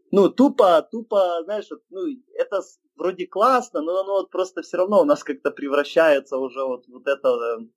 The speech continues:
знаешь, типа беседочка такая, и типа, я не знаю, это, знаешь, может, мне это просто дико, потому что я,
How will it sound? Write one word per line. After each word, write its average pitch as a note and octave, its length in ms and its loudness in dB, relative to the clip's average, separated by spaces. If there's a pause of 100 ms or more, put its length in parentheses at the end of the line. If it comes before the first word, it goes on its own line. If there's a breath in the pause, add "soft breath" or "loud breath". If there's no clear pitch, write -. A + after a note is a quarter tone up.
(120)
знаешь, D#3+ 220 2
типа C3 220 -2
беседочка F#3 680 0
такая, B2+ 520 -2
и C#3 500 -2
типа, A#2+ 680 0 (520)
я A#3+ 140 4
не A#3+ 120 0
знаю, C3+ 260 2
это, F3 420 0
знаешь, F3 260 -6
может, E3 260 -6
мне F3 140 -4
это D#3+ 160 -6
просто D3 400 -8
дико, E3+ 400 -2
потому C#3+ 400 -8
что C3+ 200 -2
я, C3+ 460 4